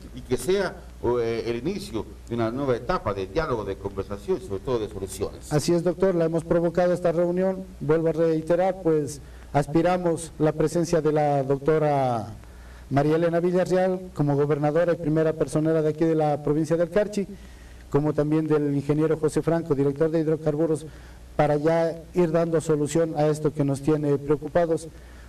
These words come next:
Speaker 2: a toda la ciudadanía, no solo a nuestro sector. Que no se nos malinterprete que somos unos tres, que somos unos cuatro, que por favor asistan a esta reunión hoy a las dos de la tarde y vean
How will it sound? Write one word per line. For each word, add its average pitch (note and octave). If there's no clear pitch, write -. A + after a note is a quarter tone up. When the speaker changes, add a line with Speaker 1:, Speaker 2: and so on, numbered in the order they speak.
Speaker 2:
a D3+
toda G#3+
la G3+
ciudadanía, F#3
no E3
solo F#3+
a E3
nuestro D#3
sector. B2+
Que D3
no D3
se F3+
nos F3
malinterprete D#3+
que C#3
somos D#3
unos D3+
tres, E3+
que E3
somos D3+
unos D3+
cuatro, D#3
que -
por F#3
favor G3
asistan F#3
a F3+
esta F3+
reunión F3
hoy E3
a E3
las D#3+
dos F3
de F3
la E3+
tarde F#3
y D#3
vean F#3